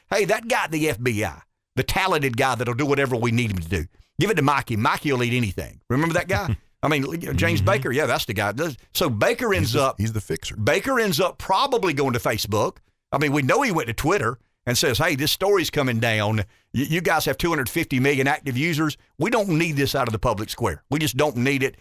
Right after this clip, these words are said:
Speaker 1: It's bad. Can you help us?" Handled. Remember? I mean, that was the response. Handled.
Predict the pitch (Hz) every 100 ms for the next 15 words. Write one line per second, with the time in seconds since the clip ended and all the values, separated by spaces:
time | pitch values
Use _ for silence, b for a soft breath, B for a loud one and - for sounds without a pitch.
0 | b b 110 110 139 143 131 - - 147
1 | 123 113 127 82 76 - _ 190 175 98
2 | - _ _ _ 110 123 147 254 240 _
3 | _ _ - 120 139 120 170 - - 180
4 | 85 - _ 214 196 98 69